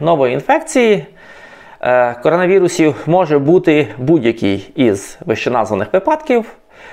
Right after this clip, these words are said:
Ними можуть бути мутації наших рідних вірусів, можуть бути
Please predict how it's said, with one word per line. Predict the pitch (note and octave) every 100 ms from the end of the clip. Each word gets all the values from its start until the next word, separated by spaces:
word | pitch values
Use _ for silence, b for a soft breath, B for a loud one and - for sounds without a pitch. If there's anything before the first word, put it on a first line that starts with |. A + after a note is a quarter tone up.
| B
Ними | C#4+ C4
можуть | F#3 F3 D#3
бути | D#3 D#3 C#3+ A2
мутації | C3 D#3 C#3+ A#2+ B2+ A2 G#2+
наших | B2+ A2 - F#3
рідних | C4+ C4+ C4 - _ B B B B B3
вірусів, | C4+ C4 A#3 C4 B3 A#3+ - - _ _ B B B B -
можуть | - G#3+ D#3
бути | E3 E3 C#3 C#3